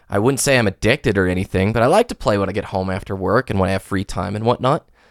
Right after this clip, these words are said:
So today, I get a text from her asking what I'm doing tonight.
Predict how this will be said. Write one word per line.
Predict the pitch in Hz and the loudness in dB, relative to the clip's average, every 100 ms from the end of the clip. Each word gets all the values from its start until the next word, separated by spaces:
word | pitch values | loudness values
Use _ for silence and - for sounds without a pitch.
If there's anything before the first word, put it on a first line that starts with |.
| _ _ | _ _
So | - 120 | -2 -2
today, | - 113 - 107 85 64 | -2 -6 2 2 2 -6
I | - | -6
get | 101 120 | -4 -4
a | |
text | - 135 - - | -2 -4 -6 -4
from | 98 | -4
her | 101 98 | -2 -4
asking | 101 98 - 101 | -4 -6 -4 -2
what | 104 | -2
I'm | 180 | -2
doing | 127 120 202 | -4 -4 -4
tonight. | 95 78 | -6 -10